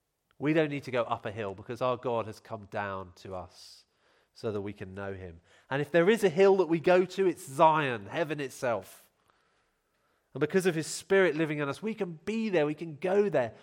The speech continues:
wherever we are. We have a new covenant.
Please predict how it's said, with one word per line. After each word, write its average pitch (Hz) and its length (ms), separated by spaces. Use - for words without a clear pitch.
wherever 185 640
we 214 220
are. 202 380
We 190 120
have 208 140
a 208 40
new 214 400
covenant. 143 800